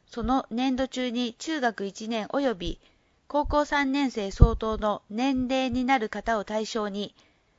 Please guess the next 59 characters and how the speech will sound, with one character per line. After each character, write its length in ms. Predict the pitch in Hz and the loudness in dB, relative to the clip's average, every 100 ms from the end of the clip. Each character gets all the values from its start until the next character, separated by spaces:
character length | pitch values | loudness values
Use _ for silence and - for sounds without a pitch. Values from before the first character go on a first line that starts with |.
| _ | _
麻 80 | 214 | -8
疹 260 | 214 262 269 | -2 2 2
風 240 | 262 269 | 2 0
疹 260 | 247 254 247 | 0 -2 2
混 240 | 262 254 | 2 2
合 180 | 254 247 | 4 2
予 120 | 220 | 4
防 200 | 202 254 | 4 4
接 160 | 285 285 | 4 -2
種 240 | - 196 | -2 0
を 160 | 170 - - _ _ | 0 -2 -14 _ _
す 200 | - - | -12 -6
る 100 | 226 | -4
こ 160 | 262 302 | -2 0
と 120 | - | 0
に 100 | 208 | 0
な 100 | 185 | -4
り 80 | 185 | -4
ま 140 | 214 | -2
し 80 | 240 | -2
た。 200 | - - - _ _ _ _ _ _ _ _ _ | -4 -4 -8 _ _ _ _ _ _ _ _ _
対 220 | - 294 311 | 0 2 4
象 180 | 320 | 4
の 140 | 311 302 | 4 2
方 240 | 294 294 | 2 4
に 100 | 247 | 4
は 140 | 202 190 | 2 -2
個 140 | 208 | 2
別 260 | 233 247 262 | 2 2 -4
通 240 | 294 262 | -2 -2
知 120 | 233 | 0
で 80 | 262 | 0
お 80 | 240 | 0
知 140 | - | 0
ら 100 | 196 | -4
せ 140 | 196 233 | -2 -6
し 140 | 202 | -6
ま 180 | 175 170 | -8 -8
す。 160 | - _ _ _ _ _ | -10 _ _ _ _ _
麻 120 | 214 214 | -8 -2
疹 260 | 262 277 | 2 2
風 200 | 269 262 | 2 0
疹 320 | 254 254 247 | 2 2 2
両 220 | 233 277 269 | 6 6 10
方 220 | 269 240 | 8 6
に 240 | 190 180 _ _ _ - | 0 -8 _ _ _ -12
か 140 | 233 | -2
か 140 | - | 4
っ 80 | 311 - | 4 2
た 120 | 247 | -2
こ 120 | 247 | 0
と 140 | 240 | 0
が 180 | 214 202 | 2 4
あ 60 | 226 | 2
る 140 | 202 | 2
場 160 | 190 208 | 0 0
合 60 | |
及 380 | 208 - 285 247 | 0 -2 0 0
び、 240 | 175 175 | 0 -6